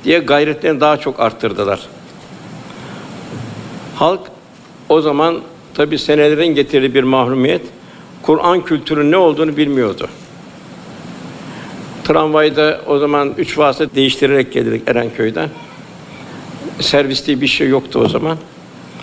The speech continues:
Tramvaylar vardı, bizim bindiğimiz. Tramvaydaki yaşlı anneler sorardı, "Evladım nereye gidiyorsun?" diye. İmam Hatip'e deyince, "O oğlum niye mühendis mimar olmayacaksın?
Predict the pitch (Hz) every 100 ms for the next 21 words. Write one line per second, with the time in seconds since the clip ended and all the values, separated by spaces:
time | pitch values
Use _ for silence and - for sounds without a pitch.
0 | - - 190 165 156 147 131 113 107 -
1 | 160 165 - - - - - - - -
2 | 135 123 127 120 104 101 107 - - -
3 | - - - - 165 175 170 165 170 170
4 | 160 156 - 151 156 156 160 - 156 170
5 | 143 135 175 165 160 147 139 180 170 131
6 | 127 127 - 131 120 170 156 - - -
7 | - - - 165 170 160 160 151 165 175
8 | 147 185 196 190 170 175 170 156 147 180
9 | 175 - - - - 165 165 160 139 160
10 | 156 147 131 156 180 156 160 - 147